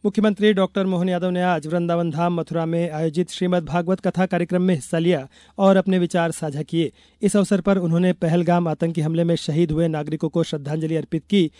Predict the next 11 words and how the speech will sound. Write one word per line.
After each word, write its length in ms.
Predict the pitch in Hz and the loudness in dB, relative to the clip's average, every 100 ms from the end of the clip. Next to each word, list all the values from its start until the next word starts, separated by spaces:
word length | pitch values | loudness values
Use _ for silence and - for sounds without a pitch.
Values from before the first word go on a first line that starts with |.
| - _ | -20 _
और 140 | 202 208 | 0 2
ऑपरेशन 420 | 190 202 190 202 | 4 2 0 -2
सिंदूर 280 | 190 185 185 | 0 -2 -2
को 140 | 196 | -2
सफल 320 | 180 170 175 | -6 -6 -6
बनाने 300 | 160 160 165 | -6 -6 -4
वाले 260 | 170 165 170 | -2 -2 -2
वीर 180 | 160 170 | 0 -2
जवानों 340 | 156 156 165 | -2 -4 -4
के 100 | 156 | -6
प्रति 400 | - 139 196 143 | -10 -4 -2 -2